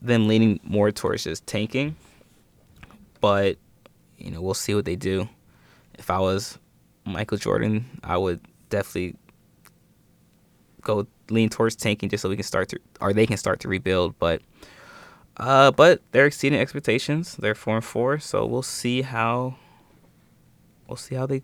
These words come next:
how they do so far, you know, the rest of the year. But yeah, so that's what we saw from the Celtics and Horn-, all right, Carrie, so what, uh, what other games do we have on schedule to, to talk about?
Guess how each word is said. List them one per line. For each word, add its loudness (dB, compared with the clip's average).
how -8
they -4
do -6
so -6
far, -20
you -6
know, -2
the -4
rest -6
of -14
the -4
year. -2
But 4
yeah, 8
so 4
that's 4
what -2
we 2
saw 2
from -4
the -2
Celtics -4
and -2
Horn-, -4
all 2
right, -2
Carrie, 2
so -4
what, 0
uh, 2
what 0
other 4
games -8
do -10
we -8
have -10
on -8
schedule -12
to, -20
to -20
talk -12
about? -14